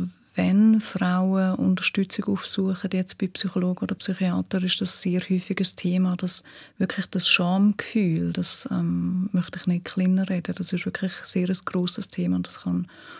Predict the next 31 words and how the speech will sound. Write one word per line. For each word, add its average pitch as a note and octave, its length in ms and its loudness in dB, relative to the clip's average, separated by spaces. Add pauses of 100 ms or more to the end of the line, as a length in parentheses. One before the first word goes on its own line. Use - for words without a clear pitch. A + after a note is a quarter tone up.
(120)
unfassbar F3+ 680 2
belastend F3+ 640 0
sein F#3+ 400 0 (400)
und F3+ 180 2
teilweise F#3 380 2
wirklich F#3 220 -4
auch F#3 100 2
zu - 140 -2
sehr F#3 220 2
starkem F#3+ 520 2
Vermeidungsverhalten F#3 1000 0
führen, F3+ 360 -2
also E3+ 180 -4
dass F3 180 -6
eine F3+ 80 -2
Frau E3+ 460 0 (360)
lieber F3+ 340 2
bereit F#3 440 -2
ist, F3+ 200 -2
dem F3+ 200 2
aus F#3 140 0
dem F3 160 0
Weg F3 320 -2
zu - 100 -8
gehen, F#3+ 140 0
früher F#3+ 400 2
aus G3 160 0
dem F#3 140 0
Weg F3+ 320 -4
zu - 100 -4
gehen, F3+ 280 -2